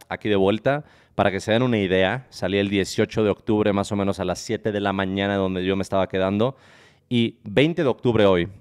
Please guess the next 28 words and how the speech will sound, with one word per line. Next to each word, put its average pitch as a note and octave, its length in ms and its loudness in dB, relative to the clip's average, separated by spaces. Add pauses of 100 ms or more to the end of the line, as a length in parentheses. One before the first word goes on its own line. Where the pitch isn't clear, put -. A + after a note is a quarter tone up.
(240)
llegué G2+ 280 4
hace A2 200 0
apenas G2 400 -4
unas F#2+ 260 -4
horas. E2 400 -6 (380)
Fue - 160 -2
un G#2+ 100 0
viaje G2+ 500 0
brutal G#2+ 1000 0
en G2+ 180 -4
tiempo. G2+ 480 -4 (420)
Y A2+ 320 -2
me A2+ 160 -4
quedé C#3 220 4
por C#3+ 140 4
ahí C#3 100 8
un C#3 120 4
rato C3+ 220 0
en B2 60 0
otra A#2+ 220 0
ciudad G#2+ 340 0
para G2 160 -2
que - 80 -8
no G2 80 -2
fuera G2 200 -2
tan F2+ 180 -8
pesado F#2+ 340 -2
también. A2+ 460 -2